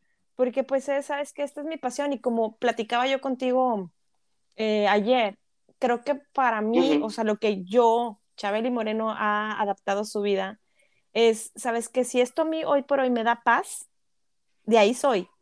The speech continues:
Speaker 2: Claro.
Speaker 1: Pero si algo me inquieta
Speaker 2: Exacto.
Speaker 1: o algo me, me quita la, la paz y me, al contrario, me da estrés, es que, ¿sabes qué? Tengo que redireccionar, tengo que buscar otros caminos para seguir avanzando.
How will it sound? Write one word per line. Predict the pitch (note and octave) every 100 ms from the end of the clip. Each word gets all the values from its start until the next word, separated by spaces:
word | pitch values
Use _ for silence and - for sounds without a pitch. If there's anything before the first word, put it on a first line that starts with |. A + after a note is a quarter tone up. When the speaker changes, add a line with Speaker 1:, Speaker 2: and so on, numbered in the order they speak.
| _
Speaker 2:
Claro. | B3+ C#4 - -
Speaker 1:
Pero | C4+
si | C4 C#4
algo | C4+ F4
me | E4+
inquieta | B3+ B3+ B3+
Speaker 2:
Exacto. | - C4 - -
Speaker 1:
o | A#3+
algo | A#3+ B3
me, | C#4+ C#4 G#3+ F#3+ -
me | A3 G#3+
quita | - A3+ C4+
la, | C4+ B3 G3+ F#3+
la | G#3 G3 _
paz | A#3 A3 A#3 A3+ -
y | A3
me, | G#3+ G3+ F#3+
al | G3+ G#3
contrario, | G#3 G3 A3+ A3+
me | G#3 G3+
da | G#3+ B3
estrés, | C#4+ - - A3+ D#4+ - _ _ _ _ _ -
es | A3
que, | - G#3+
¿sabes | A3+ A3+ -
qué? | C4+
Tengo | B3 A3
que | A#3+
redireccionar, | B3+ C4+ C4+ C4 A3+ G#3 B3 F4 _
tengo | A#3+ A#3+
que | C#4
buscar | B3+ - A#3 A3
otros | - B3 E4 -
caminos | C4+ A#3+ B3 C4+ G#4+ - _ _ _ _ _ _ _
para | A3+ G3
seguir | - G3 F#3
avanzando. | F3 F3+ A3 F3+